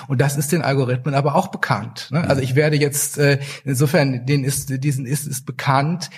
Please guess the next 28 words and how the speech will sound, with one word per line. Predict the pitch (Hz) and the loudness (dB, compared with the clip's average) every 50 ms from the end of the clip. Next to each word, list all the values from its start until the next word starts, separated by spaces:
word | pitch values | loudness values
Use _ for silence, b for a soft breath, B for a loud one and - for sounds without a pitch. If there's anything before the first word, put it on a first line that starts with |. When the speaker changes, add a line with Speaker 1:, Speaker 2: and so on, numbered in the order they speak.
| B | B
Speaker 1:
dass | B 151 131 - | B -2 -2 -2
ich | - | -2
eben | 143 139 156 143 | -4 0 2 4
nicht | 160 170 143 156 | 4 4 2 2
genauso | - 151 127 127 135 135 131 135 147 160 165 147 131 127 117 | 2 2 4 4 4 6 6 6 4 4 4 4 2 2 0
bin | 107 117 117 117 117 113 | 0 0 0 0 0 0
wie | 113 120 113 | -2 -2 -2
Sie | 110 117 117 117 120 143 | -2 -2 -4 -2 -2 -4
und | 143 131 | -2 -2
dass | 123 127 | -2 -2
ich | 135 127 139 | 0 2 4
nicht | 156 175 165 160 - - | 4 4 2 0 -4 -2
nur | 151 143 | -2 -2
diesem | 135 135 135 143 127 | 0 0 0 0 2
einen | 131 131 143 151 175 190 185 165 | 2 2 4 4 4 4 2 0
Kollektiv | - - 131 120 120 120 123 - - 139 139 143 139 | 0 -2 -2 -2 -4 -6 -8 -10 -8 -6 -6 -6 -6
zugehöre. | - - - 143 147 139 151 151 156 170 165 B B B B | -8 -6 -6 -4 -2 -2 -2 0 0 -2 -2 B B B B
Man | - 123 | -2 2
könnte | 123 151 143 147 | 2 4 4 4
sagen, | 147 147 147 147 147 B B B | 4 4 4 2 0 B B B
ich | - 131 - | -6 -6 -2
gehöre | - 147 135 139 147 139 | 0 2 2 4 4 2
eben | 147 123 143 135 135 | 2 0 -2 -2 0
auch | - 139 | 2 2
noch | 143 147 143 | 2 2 2
anderen | - - 147 175 190 185 - 131 127 | 0 2 2 2 4 2 2 0 -2
Kollektiven | - - 120 123 123 - - - 131 127 139 143 | -2 -4 -4 -4 -4 -6 -4 -4 -4 -2 -2 -4
zu, | 131 - - 160 156 170 165 | -4 -4 -2 -2 -2 -2 -4